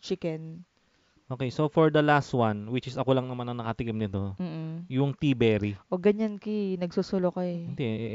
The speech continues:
Speaker 2: eh, magkaiwalay na. Sa
Speaker 1: <laughs>
Speaker 2: work tayo pareho, so magkalayo. Dito sa may Ayala Ave, meron ditong tea berry. Ah, umorder ako ng cocoa milk tea. Ninety-five pesos.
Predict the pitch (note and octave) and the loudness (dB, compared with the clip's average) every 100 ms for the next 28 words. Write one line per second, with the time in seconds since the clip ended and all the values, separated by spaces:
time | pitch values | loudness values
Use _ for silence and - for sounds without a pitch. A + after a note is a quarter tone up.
0 | A#2 A#2+ B2 B2 B2 C3 C3+ C#3 B2+ B2 | -4 -2 -2 -4 -2 0 2 0 2 4
1 | B2 B2+ - B2 B2 A#2+ A#2+ B2 G#2+ G#2 | 6 6 4 2 4 2 0 2 2 -2
2 | G2+ - G#2+ G#2 G#2+ G#2+ G#2+ G2+ G2 _ | -6 -14 -14 -12 -10 -6 -6 -6 -10 _
3 | _ _ _ _ _ - D3+ D#3+ E3 D#3+ | _ _ _ _ _ -4 -2 0 0 2
4 | D3+ C#3+ C#3+ B2+ A#2+ A2+ A2+ B2+ A#2+ B2+ | 4 4 4 4 2 2 -6 -6 -2 0
5 | B2+ B2 - B2 A#2 A#2+ G#2+ G#2+ G2+ G2+ | 0 -2 -2 -4 -2 -2 2 2 2 -2
6 | A#2 - _ _ _ _ A#2 A2+ A2+ A2+ | -6 -10 _ _ _ _ -4 0 2 2
7 | A2+ C3+ B2 B2+ C3 B2+ B2+ C3 B2+ - | 0 -2 2 2 4 2 2 0 -4 -2
8 | - B2+ - B2 A2+ A#2 A2 - - A2 | 6 6 6 0 0 0 -4 -6 -10 -10
9 | G2+ _ _ B2 C3 C3+ C#3 A#2 G#2 F#2+ | -10 _ _ -8 -6 -4 -4 -2 -2 -6
10 | G#2+ G2+ - | -8 -12 -16